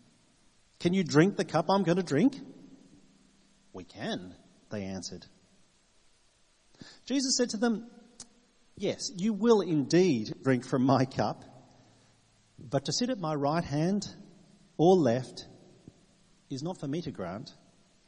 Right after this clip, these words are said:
These places belong to those for whom they have been prepared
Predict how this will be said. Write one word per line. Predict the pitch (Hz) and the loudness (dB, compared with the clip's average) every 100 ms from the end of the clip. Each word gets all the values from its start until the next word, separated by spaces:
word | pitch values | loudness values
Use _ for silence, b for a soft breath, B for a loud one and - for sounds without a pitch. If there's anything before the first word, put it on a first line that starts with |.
| _ _ _ b b b _ | _ _ _ b b b _
These | - 101 | -12 -12
places | - 139 156 151 131 - | -4 -2 0 -2 -4 -6
belong | - 127 131 135 139 139 139 | -4 0 4 4 2 -2 -2
to | 135 | -4
those | 120 143 180 196 | 0 0 0 0
for | - 185 | -4 -8
whom | - 160 147 | -2 -2 0
they | 143 135 | -2 -4
have | - 120 | -8 -8
been | 127 120 | -6 -6
prepared | - - 180 113 95 | -10 -14 -10 -10 -10